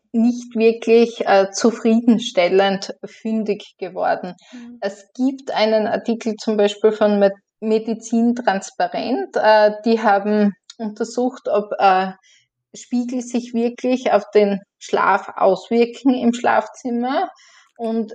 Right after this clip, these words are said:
Speaker 1: sind zur Erkenntnis gekommen, dass die wissenschaftlichen Belege eigentlich fehlen und, äh, dahingehend mehr geforscht werden müsste. Und ich sag, dass man jetzt pauschal sagen kann, äh,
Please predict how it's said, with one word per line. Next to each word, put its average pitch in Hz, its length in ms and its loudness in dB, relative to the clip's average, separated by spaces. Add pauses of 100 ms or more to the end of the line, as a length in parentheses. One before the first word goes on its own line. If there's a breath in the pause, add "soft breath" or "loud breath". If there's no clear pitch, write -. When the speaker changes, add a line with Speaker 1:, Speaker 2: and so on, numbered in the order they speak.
Speaker 1:
sind 220 440 0
zur 208 120 2
Erkenntnis 208 640 0
gekommen, 208 520 2
dass 202 160 2
die - 160 -2
wissenschaftlichen 202 920 0
Belege 190 480 2
eigentlich 180 520 -2
fehlen 196 480 -4
und, 190 380 -4 (140)
äh, 175 180 -4 (100)
dahingehend 185 720 -2
mehr 180 280 -2
geforscht 175 640 -2 (480 soft breath)
werden 185 560 -2
müsste. 185 580 0 (680 loud breath)
Und 208 200 -6
ich 220 180 -2
sag, 214 340 0
dass 220 160 2
man 226 140 6
jetzt 214 300 2
pauschal 214 580 2
sagen 220 360 0
kann, 214 440 0
äh, 196 480 2